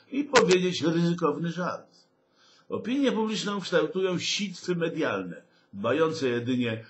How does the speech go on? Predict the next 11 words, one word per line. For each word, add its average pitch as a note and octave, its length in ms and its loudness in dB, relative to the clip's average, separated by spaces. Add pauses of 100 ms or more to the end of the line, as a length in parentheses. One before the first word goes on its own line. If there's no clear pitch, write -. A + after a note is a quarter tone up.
(100)
o - 140 -2
interesy E3 840 -2 (100)
swoich F#2+ 720 -6 (100)
mocodawców. A#2 960 -4 (640)
Internet C#3 640 4
przełamuje A3 680 2
ten A#2+ 200 0
monopol B2 480 0
mediów F#3 460 0
i F3 60 -2
urzędów. C3+ 580 -4